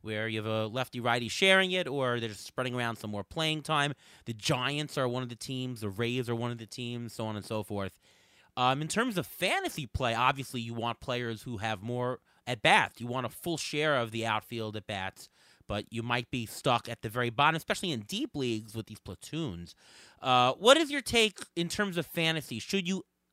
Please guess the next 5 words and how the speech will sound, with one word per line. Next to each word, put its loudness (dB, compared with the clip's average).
avoid 2
these -4
platoon -6
players? -4
Uh, 8